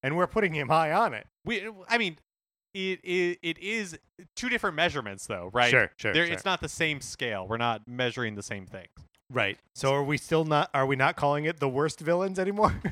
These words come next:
Speaker 1: <laughs> Should we go back and change it back? <laughs> Uh, all right. So we'll, we'll say that, uh, Mother Brain is next and then King D D D on top of that.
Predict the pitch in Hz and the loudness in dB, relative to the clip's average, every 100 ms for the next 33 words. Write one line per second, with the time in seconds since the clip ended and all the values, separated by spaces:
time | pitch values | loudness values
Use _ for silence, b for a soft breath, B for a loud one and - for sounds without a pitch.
0 | - - - - - 147 151 165 175 165 | -8 -16 -18 -16 -6 0 2 4 4 4
1 | 143 165 151 156 208 - - - _ _ | 2 0 2 4 4 0 -10 -16 _ _
2 | _ - _ - 170 170 - - B 196 | _ -20 _ -20 -18 -16 -18 -18 B -12
3 | 135 135 127 - 156 156 208 180 123 - | -12 -10 -8 0 2 4 4 4 4 0
4 | 160 170 196 165 165 - 175 156 143 165 | 2 4 4 4 2 4 2 4 2 2
5 | 127 120 143 165 143 139 143 147 127 - | 0 0 0 0 0 0 0 0 -4 0
6 | 123 117 - 120 117 113 - 127 117 117 | 0 0 -2 -4 -4 -6 -8 -8 -6 -6
7 | 113 110 110 107 120 104 104 98 92 - | -6 -6 -6 -6 -4 -6 -4 -4 -6 -12
8 | 95 - | -12 -14